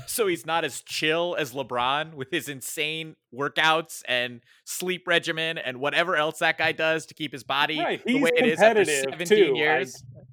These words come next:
Speaker 2: guarantee
Speaker 1: Yeah.
Speaker 2: you. He's
Speaker 1: Right.
Speaker 2: pretty into this and wants to win.
Speaker 1: Right.
Speaker 2: Um, really badly, works really hard at it. Um, but, uh, then again, I get it. I get wh-, some where LeBron can rub people the wrong way, and Jimmy Butler is kind of his opposite.
Speaker 1: Yeah.
Speaker 2: Just, and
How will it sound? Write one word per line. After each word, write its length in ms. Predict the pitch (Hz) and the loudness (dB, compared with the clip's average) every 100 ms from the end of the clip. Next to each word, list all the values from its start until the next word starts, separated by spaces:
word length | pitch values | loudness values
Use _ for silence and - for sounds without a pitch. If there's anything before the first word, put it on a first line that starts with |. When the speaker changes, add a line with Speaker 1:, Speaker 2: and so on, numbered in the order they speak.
| - | -4
Speaker 2:
guarantee 360 | 160 185 175 190 | 0 0 0 0
Speaker 1:
Yeah. 200 | 123 147 | -2 -4
Speaker 2:
you. 340 | 113 101 104 _ _ - | -6 -8 -12 _ _ -4
He's 120 | 160 | 4
Speaker 1:
Right. 340 | 233 175 117 _ _ | 6 6 2 _ _
Speaker 2:
pretty 320 | 160 180 185 | 0 4 2
into 220 | 180 156 | 2 -2
this 340 | 123 107 - - | -2 -6 -8 -10
and 160 | 127 | -8
wants 360 | 123 135 139 - | -6 -6 -8 -8
to 100 | 143 | -6
win. 420 | 143 139 107 101 _ _ _ _ - | -6 -10 -12 -16 _ _ _ _ -6
Speaker 1:
Right. 240 | 123 101 | -4 -2
Speaker 2:
Um, 220 | 113 110 110 | -4 -8 0
really 380 | 123 135 147 | 2 2 0
badly, 520 | 147 147 151 139 123 120 | 0 2 2 2 -2 -2
works 360 | 131 127 - - | -4 -6 -12 -6
really 320 | 139 151 147 | 0 0 2
hard 300 | 156 143 135 | 2 2 0
at 220 | 113 110 | -2 -4
it. 160 | 117 - _ _ _ _ - | -8 -12 _ _ _ _ -8
Um, 680 | 127 123 120 120 110 110 - _ _ _ _ _ _ | -6 -4 -6 -8 -12 -18 -20 _ _ _ _ _ _
but, 160 | 135 123 | -4 -4
uh, 100 | 160 | -4
then 160 | 175 233 | 0 0
again, 320 | 180 156 151 | 0 -4 -6
I 80 | 123 | -8
get 220 | 123 139 | -4 -2
it. 160 | 170 190 - | -2 -4 -12
I 60 | - | -8
get 200 | 131 135 - | -8 -8 -12
wh-, 120 | 127 | -12
some 320 | - 139 135 | -10 -12 -12
where 200 | 127 123 | -8 -6
LeBron 520 | 123 120 131 151 170 170 | -4 -6 -6 -6 -8 -8
can 240 | 170 170 | -8 -6
rub 240 | 165 156 | -6 -8
people 240 | - 170 170 | -12 -10 -6
the 20 | |
wrong 180 | 170 165 | -6 -4
way, 240 | 175 180 | -2 -4
and 80 | 151 | -4
Jimmy 180 | 131 123 | -8 -6
Butler 280 | 135 135 127 | -6 -6 -6
is 140 | 117 | -10
kind 180 | 135 123 | -12 -10
of 60 | |
his 120 | 120 120 | -8 -6
opposite. 320 | 123 143 123 | -6 -4 -2
Speaker 1:
Yeah. 180 | 101 117 | -2 -4
Speaker 2:
Just, 280 | 120 110 - | -10 -16 -12
and 280 | 139 123 | -12 -12